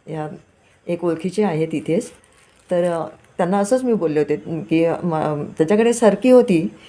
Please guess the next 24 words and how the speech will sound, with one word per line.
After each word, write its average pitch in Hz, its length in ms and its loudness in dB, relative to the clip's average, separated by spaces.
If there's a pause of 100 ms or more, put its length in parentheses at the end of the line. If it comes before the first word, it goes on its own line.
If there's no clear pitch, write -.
(180)
आणि 196 180 0
ते 214 200 8
मला 208 320 2
दिलं 220 260 4
पण 233 160 0
होतं 190 180 2
त्यांनी, 175 240 -2
पण 190 140 -2
म्हटलं, 196 420 -2 (340)
"मला 220 160 2
ते 214 160 6
एवढं 190 220 4
नको, 170 340 -4
हे 160 240 -4
नाही 175 240 -2
आहे. 220 120 -2 (520)
मला 180 260 0
देव 190 220 4
कापसाबद्दल 185 580 0
माहीत 160 240 -2
झालेलं 165 360 -2
आहे 147 240 -6
आणि 202 280 0
तो 269 140 2